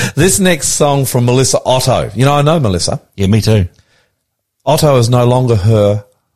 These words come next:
Speaker 1: last name. Did you know that?
Speaker 2: Well, I
Speaker 1: She's
Speaker 2: kn-, I know she's married.
Speaker 1: She is married. She married Jason. I'm not gonna tell you what her last name is because this is her, what do you call it when you
Speaker 2: Stage name.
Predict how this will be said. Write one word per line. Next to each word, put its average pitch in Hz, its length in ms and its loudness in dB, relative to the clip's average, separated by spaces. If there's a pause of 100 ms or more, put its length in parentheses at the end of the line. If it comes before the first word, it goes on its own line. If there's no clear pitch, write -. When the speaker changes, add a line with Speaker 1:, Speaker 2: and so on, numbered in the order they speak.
(200)
Speaker 1:
last 104 360 -2
name. 113 200 2
Did 80 140 -6
you 90 60 -4
know 90 200 0
that? - 220 -4 (180)
Speaker 2:
Well, 113 160 -2
I - 20 0
Speaker 1:
She's 110 120 0
Speaker 2:
kn-, - 140 -10
I 127 60 0
know 139 100 2
she's 101 220 -2
married. 113 420 0
Speaker 1:
She - 160 -2
is 110 120 0
married. 110 360 -2
She - 160 -4
married 98 280 0
Jason. 98 440 -2 (640)
I'm 120 80 0
not 131 100 2
gonna 107 160 0
tell 110 140 -2
you 113 80 0
what 101 100 0
her 82 60 -2
last 82 320 -2
name 82 180 -4
is 95 120 -6
because 107 280 -4
this 131 160 -2
is 95 120 -8
her, 90 320 0 (420)
what 190 100 -6
do 277 60 -8
you - 80 -6
call 131 340 0
it - 80 -6
when 113 120 -2
you 110 120 -2
Speaker 2:
Stage 135 320 -2
name. 82 240 -2